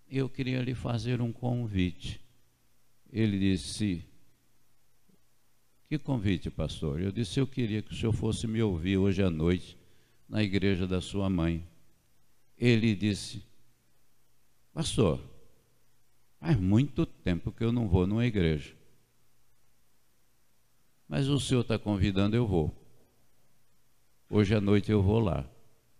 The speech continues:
E ele foi. E ficou.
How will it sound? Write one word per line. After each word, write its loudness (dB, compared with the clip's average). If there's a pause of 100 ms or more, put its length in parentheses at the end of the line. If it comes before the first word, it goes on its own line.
(280)
E 0
ele 6
foi. 2 (2750)
E -6
ficou. 0